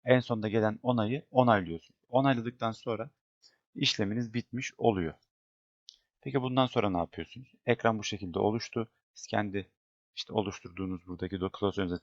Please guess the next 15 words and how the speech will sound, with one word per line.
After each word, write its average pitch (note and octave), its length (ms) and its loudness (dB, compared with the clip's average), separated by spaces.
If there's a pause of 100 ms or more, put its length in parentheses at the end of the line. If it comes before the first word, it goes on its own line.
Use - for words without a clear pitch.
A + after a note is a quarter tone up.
tıkladığınızda F2 540 -10
burada E2+ 160 -8
json G2 380 -8
dosyanız A2+ 380 -6
var. G#2+ 120 0
Logosun G#2+ 420 -4
içine A2 220 -12
girdiğinizde A2 540 -8
de B2 120 -2 (1500)
buradaki A2+ 380 -2
rol A2+ 120 2
app'inizin F#2+ 520 -2 (260)
işte - 160 -10
ismi - 500 -4
nokta B2 360 0